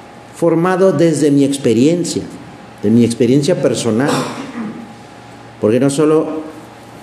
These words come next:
por lo que me dice alguien que es Dios o que es, o quién es Jesús, sino porque yo mismo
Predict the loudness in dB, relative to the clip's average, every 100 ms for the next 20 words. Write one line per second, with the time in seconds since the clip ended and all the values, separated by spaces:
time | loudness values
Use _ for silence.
0 | -14 -12 -2 0 2 0 0 2 2 2
1 | 0 -2 -2 0 0 0 0 0 -2 -10
2 | -18 -20 -20 -20 -20 -20 -20 -20 -20 -20
3 | -4 0 0 0 0 2 2 0 -4 0
4 | 2 4 0 -6 -14 -18 -20 -20 -14 -12
5 | -12 -16 -20 -20 -14 -10 -2 2 2 2
6 | -2 2 2 2 2 2 2 -2 -8 -14
7 | -8 -4 -2 0 2 2 2 0 0 0
8 | 0 -2 -6